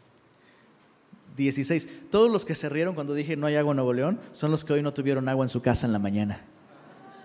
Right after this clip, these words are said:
Ah, ¿verdad? No, ¿saben qué? No había agua aquí en Semilla, eh, antes de empezar la primera reunión. Y, este, y luego ya cayó el agua, gracias a Dios.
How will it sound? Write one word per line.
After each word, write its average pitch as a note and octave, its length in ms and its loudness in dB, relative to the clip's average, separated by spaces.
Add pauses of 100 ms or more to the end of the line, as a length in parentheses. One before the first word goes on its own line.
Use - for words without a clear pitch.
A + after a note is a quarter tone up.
(400)
Ah, B3+ 1300 8
¿verdad? F#3 380 2 (1300)
No, D3+ 440 2
¿saben G3+ 280 2
qué? G3+ 300 0
No E3 160 2
había F3 380 0
agua E3+ 240 0
aquí F3+ 320 4
en F#3 80 8
Semilla, C#3+ 560 0 (960)
eh, A#2+ 560 -4
antes D3 240 -4
de - 20 -2
empezar C#3+ 240 -4
la C#3 100 -2
primera B2+ 300 -2
reunión. A#2+ 480 -4 (520)
Y, B2 120 -4
este, A2 440 -8
y C3+ 80 -8
luego C3 200 -2
ya B2 120 -4
cayó A2+ 220 -6
el A2 80 -4
agua, F#2 260 -4
gracias G#2 280 -8
a G2 40 -6
Dios. F#2+ 400 -10